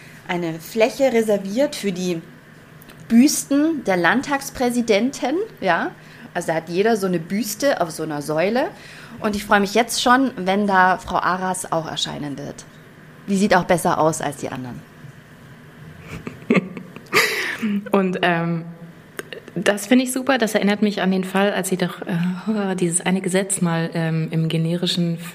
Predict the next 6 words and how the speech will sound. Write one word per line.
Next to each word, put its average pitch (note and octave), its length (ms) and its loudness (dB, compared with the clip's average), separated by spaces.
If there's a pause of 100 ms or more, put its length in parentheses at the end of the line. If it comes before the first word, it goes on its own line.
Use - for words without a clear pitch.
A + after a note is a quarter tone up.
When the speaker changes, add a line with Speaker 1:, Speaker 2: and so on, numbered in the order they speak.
Speaker 2:
Femininum C4 680 0 (500)
heißt A#3 160 2
das C4 120 0
so, F4 180 0 (460)
geschrieben C4 440 0
haben? D4+ 160 0